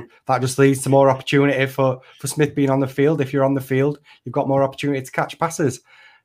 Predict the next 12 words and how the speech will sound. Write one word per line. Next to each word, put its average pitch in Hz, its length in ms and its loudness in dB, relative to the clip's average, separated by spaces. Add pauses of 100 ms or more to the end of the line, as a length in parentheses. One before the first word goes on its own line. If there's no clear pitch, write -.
Um, 120 520 -2 (760)
I 123 100 2
was, 143 120 4
I 151 100 4
was 165 100 2
gonna 190 180 4
do 165 160 4
a 156 40 4
little, 139 520 0
a 135 120 -8
little, 135 420 -4
um, 117 580 -6